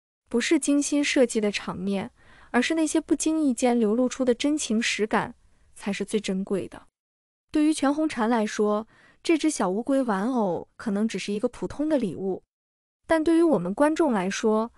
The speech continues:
它却成了一面镜子，照出了我们内心对纯真和美好的向往。说到底，我们期待的不只是一个会跳水的冠军，更是一个有血有肉、有喜怒哀乐的真实人。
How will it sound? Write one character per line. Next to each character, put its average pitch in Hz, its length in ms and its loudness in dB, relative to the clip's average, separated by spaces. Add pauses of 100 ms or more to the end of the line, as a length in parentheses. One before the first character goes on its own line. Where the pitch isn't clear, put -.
(200)
它 - 160 0
却 285 140 2
成 226 180 -4
了 226 80 2
一 220 120 2
面 247 200 2
镜 247 320 0
子， - 260 -12 (320)
照 254 200 4
出 262 180 0
了 247 100 4
我 208 100 2
们 185 180 -2
内 240 180 2
心 240 300 -2
对 247 160 0
纯 208 320 -2
真 285 260 2
和 220 180 -4
美 214 200 0
好 - 240 -6
的 - 100 -14
向 214 280 -4
往。 - 200 -12 (640)
说 302 200 2
到 294 180 6
底， 185 320 -4 (380)
我 214 120 4
们 220 160 4
期 - 220 0
待 294 240 6
的 202 340 2 (140)
不 277 100 2
只 202 160 0
是 202 160 -2
一 202 120 0
个 240 160 4
会 247 180 2
跳 262 260 2
水 - 160 -4
的 - 80 -12
冠 208 260 0
军， 214 320 -2 (360)
更 269 180 4
是 254 160 0
一 214 80 2
个 214 260 2
有 196 180 0
血 254 260 2
有 170 160 0
肉、 208 300 2 (300)
有 220 140 4
喜 - 240 -2
怒 202 120 0
哀 240 200 0
乐 247 160 2
的 208 100 -2
真 254 220 0
实 - 200 -4
人。 - 220 -10